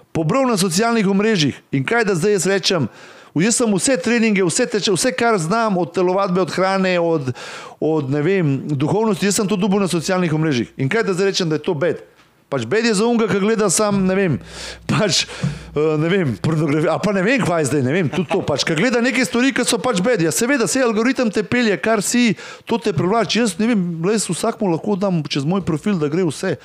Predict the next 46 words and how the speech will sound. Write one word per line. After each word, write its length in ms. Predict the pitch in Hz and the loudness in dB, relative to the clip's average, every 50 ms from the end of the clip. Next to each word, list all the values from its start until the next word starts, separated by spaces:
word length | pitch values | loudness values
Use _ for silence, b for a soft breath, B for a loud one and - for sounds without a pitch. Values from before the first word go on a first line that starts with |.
| B B 131 139 B B | B B -8 -8 B B
Odprt 360 | B 127 - - 202 190 - | B -8 -4 -4 -6 -6 -2
telefon, 520 | - 175 151 135 - - 202 226 233 202 151 B B B B B B B _ | -2 0 0 0 -2 -2 -2 0 0 0 -2 B B B B B B B _
to, 140 | - 247 240 | -4 -4 -2
kar 220 | - - 220 208 | 0 0 0 2
mene 240 | 208 214 214 202 175 | 2 2 2 2 2
zanima, 460 | 147 165 170 202 220 214 202 165 127 | 2 2 2 2 2 2 2 0 0
to 180 | - - - 226 | -4 -2 -2 0
me 140 | 220 202 160 | 2 2 0
pelje. 320 | - - 226 226 214 196 | 0 0 0 2 2 2
In 100 | 190 156 | 2 2
meni 220 | 165 220 254 240 202 | 2 2 2 2 0
vsak, 340 | - - - 226 220 - | 0 0 -2 -2 -2 0
mene 240 | 175 175 214 233 226 175 | -2 0 2 2 0 0
sam 220 | - - 226 226 | 0 0 -2 -2
ta 140 | 196 - 214 185 | 0 -2 -2 -2
socialna 460 | - 180 156 - 185 185 196 190 180 | -2 -4 -4 -2 -2 0 0 0 0
omrežja 320 | 165 160 180 175 165 156 | 2 0 2 2 0 0
peljejo 380 | 135 - 156 156 156 147 135 117 | -2 -2 -2 0 2 2 0 0
v 100 | 123 127 | 0 -2
napredek. 480 | 120 107 - 120 127 110 104 - - B B B B B B B B B B | -2 -2 0 -2 0 0 -2 -4 -6 B B B B B B B B B B
Ne 140 | - 120 127 | -4 -2 0
rečem, 320 | 143 220 254 - - 151 123 | 0 0 0 0 0 0 -2
včasih 420 | 117 - - 190 214 202 220 190 | 0 0 0 -2 0 0 0 0
me 100 | 185 175 | 2 2
mogoče 420 | 160 151 151 160 208 208 - - 156 | 2 0 0 0 -2 -2 0 -2 -2
malo 240 | 151 185 196 185 175 | 0 0 0 0 0
več 240 | 185 185 170 - | 0 0 -2 -2
vpelje 400 | - 120 - - 196 202 190 165 | -4 -4 -2 -2 0 0 2 2
in 80 | 147 131 | 0 0
sem 180 | - - 151 143 | -2 -2 -2 0
malo 180 | 165 190 202 | 0 0 0
več 200 | 190 190 - - | 0 0 -2 0
noter, 420 | - 170 220 220 - 226 196 151 123 B B B B B B B | -2 0 -2 -2 0 0 0 -2 -2 B B B B B B B
ampak 340 | B 123 113 - 123 - - | B -6 -4 -4 -6 -2 0
jaz 160 | 190 220 185 | 0 0 2
zaznam 480 | 180 156 127 127 190 226 214 147 95 - _ _ _ - - | 2 0 0 0 0 0 0 -2 -4 -8 _ _ _ -20 -14
takrat, 320 | - - - - - 135 107 | -8 -8 -6 -2 -2 -2 -2
da 80 | 110 | -2
sem 180 | 107 - 117 110 | -4 -2 -4 -4
distraktan, 640 | 104 98 - - 143 165 180 - - - 165 139 120 | -4 -4 -4 -4 -4 -4 -4 -4 -4 -4 -4 -2 -2
da 80 | 117 | -2
mene, 320 | 113 117 135 151 160 151 131 | -2 -2 0 0 0 0 -2
da 140 | 117 113 123 | 0 0 0
jaz 180 | 139 147 143 | 0 0 0
nekaj 320 | - 147 151 156 - - 120 | -2 -4 -4 -2 -2 -2 0
rabim 440 | 110 120 151 175 185 196 185 156 | 0 0 0 0 0 0 0 -2